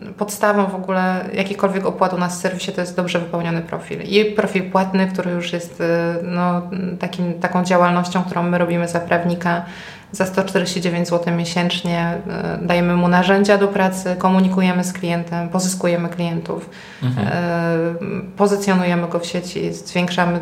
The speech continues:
Speaker 1: rzeczywiście zwiększamy bardzo skutecznie, dziesięciokrotnie więcej niż profil podstawowy, bezpłatny, jego widoczność w internecie.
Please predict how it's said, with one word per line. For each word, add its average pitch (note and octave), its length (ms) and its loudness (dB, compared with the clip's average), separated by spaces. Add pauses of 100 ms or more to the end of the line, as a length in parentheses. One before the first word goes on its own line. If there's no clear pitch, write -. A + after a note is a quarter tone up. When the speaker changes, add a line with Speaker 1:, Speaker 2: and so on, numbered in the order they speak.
(100)
Speaker 1:
rzeczywiście F3+ 400 -4
zwiększamy F3 440 0
bardzo F3 300 2
skutecznie, E3+ 500 -2
dziesięciokrotnie E3+ 680 -2
więcej E3 300 0
niż E3+ 160 0
profil F3+ 360 -2
podstawowy, F3 520 0
bezpłatny, E3+ 500 0
jego D#3+ 140 -2
widoczność E3 460 -4
w - 40 -8
internecie. D#3 540 -6